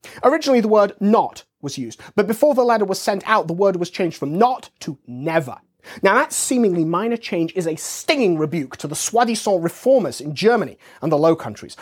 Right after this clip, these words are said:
revealing Paul the sixth saw them in much the same way as their predecessors over four hundred years earlier, the leaders of the Protestant revolt. He saw them not as people with some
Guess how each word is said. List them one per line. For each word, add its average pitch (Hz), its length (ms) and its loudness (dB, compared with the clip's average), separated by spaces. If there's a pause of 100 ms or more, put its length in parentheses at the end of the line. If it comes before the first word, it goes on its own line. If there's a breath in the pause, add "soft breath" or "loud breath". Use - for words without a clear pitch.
revealing 240 400 2
Paul 285 220 0
the 294 80 -4
sixth - 340 -6
saw 247 180 2
them 208 140 0
in 156 180 -8
much 226 240 -8
the 233 80 -6
same 208 280 -2
way 170 160 0
as 165 100 -4
their 185 140 -2
predecessors 139 680 -8 (160 loud breath)
over 151 160 0
four 156 260 2
hundred 151 220 -6
years 147 220 -2
earlier, 214 280 4
the 165 220 2
leaders 180 340 2
of 156 80 -4
the 160 80 -4
Protestant 143 460 -10
revolt. 180 460 -10 (440 soft breath)
He 233 120 4
saw 302 200 4
them 247 160 2
not 262 220 4
as 202 80 -4
people 226 340 0
with 165 160 0
some 180 200 0